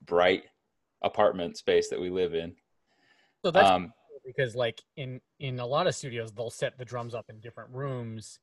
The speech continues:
Speaker 2: Uh, sorry, they'll set the drums up in different areas of the room according to what sound they want. There's often a s-,
Speaker 1: Yeah.
Speaker 2: but it's often becomes very standard, like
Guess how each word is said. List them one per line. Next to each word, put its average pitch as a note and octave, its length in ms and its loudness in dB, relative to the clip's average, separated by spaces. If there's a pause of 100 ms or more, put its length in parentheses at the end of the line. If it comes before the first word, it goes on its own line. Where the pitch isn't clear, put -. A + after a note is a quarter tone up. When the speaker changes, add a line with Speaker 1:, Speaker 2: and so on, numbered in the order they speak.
(460)
Speaker 2:
Uh, D#3 180 -2
sorry, C3+ 320 -2 (280)
they'll D3 80 -4
set D#3+ 200 -2
the C#3+ 60 -6
drums D3 300 -2
up B2+ 140 -2
in A#2+ 140 -8
different C3 360 -6
areas C#3 420 -2
of A2 80 -8
the A2+ 80 -10
room G2+ 420 -14 (1000)
according B2+ 380 -6
to A#2 80 -8
what A2+ 320 -6
sound A#2 280 -10
they G2+ 60 -12
want. G2 240 -16
There's D3 160 -2
often E3+ 360 -2
a B2 40 -6
s-, - 320 -16
Speaker 1:
Yeah. F#2 160 -6 (480)
Speaker 2:
but E3+ 120 -6 (120)
it's G#3 180 -4
often G3+ 320 -2
becomes C#3 280 -4
very A2+ 200 -6
standard, A2 400 -10
like A2 260 -16